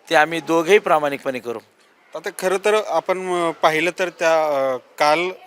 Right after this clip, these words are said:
Speaker 2: अ, पिंपरी चिंचवडमध्ये अजित पवारांची उमेदवारांची बैठक झाली. त्या बैठकीमध्ये अजित पवारांनी तुम्हाला काय सूचना केल्या?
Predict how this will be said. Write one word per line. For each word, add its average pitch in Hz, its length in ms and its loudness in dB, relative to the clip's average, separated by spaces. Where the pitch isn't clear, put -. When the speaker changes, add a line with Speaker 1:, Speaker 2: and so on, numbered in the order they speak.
Speaker 2:
अ, 143 160 -4
पिंपरी 147 280 -10
चिंचवडमध्ये 147 460 -8
अजित 143 180 -4
पवारांची 139 440 -6
उमेदवारांची 139 480 -8
बैठक 135 280 -6
झाली. 131 320 -10
त्या 185 100 2
बैठकीमध्ये 175 640 -2
अजित 156 260 -6
पवारांनी 160 260 -6
तुम्हाला 165 200 -4
काय 160 240 -4
सूचना 156 360 -12
केल्या? 139 280 -6